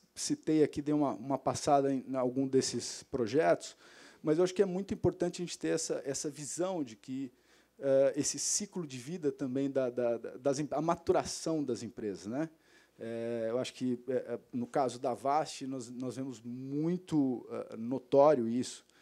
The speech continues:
de que você tem que, num primeiro momento, garantir conformidade legal, atender às operações e tal, é, mas, à medida que você vai incorporando isso em sua estratégia,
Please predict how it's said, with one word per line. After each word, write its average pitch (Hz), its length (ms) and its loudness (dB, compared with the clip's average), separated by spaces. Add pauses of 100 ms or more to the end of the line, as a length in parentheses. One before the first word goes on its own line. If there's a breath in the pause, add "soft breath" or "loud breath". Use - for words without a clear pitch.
(160 soft breath)
de 127 100 -18
que - 100 -8
você 135 180 -2
tem 185 240 -2
que, 190 100 -2
num 202 100 0
primeiro 156 360 -2
momento, 143 420 -2
garantir 135 640 0 (220)
conformidade 117 560 -6
legal, 151 500 -2
atender 120 320 -4
às 117 100 -4
operações 127 640 -4
e 123 40 -10
tal, - 360 -6 (540 loud breath)
é, 151 480 2
mas, 160 380 2
à 165 60 0
medida 160 340 -2
que 180 120 -8
você 156 400 -6
vai 139 260 -4
incorporando 160 960 -2
isso 160 280 -2
em 139 40 -4
sua - 160 -10
estratégia, 123 720 -2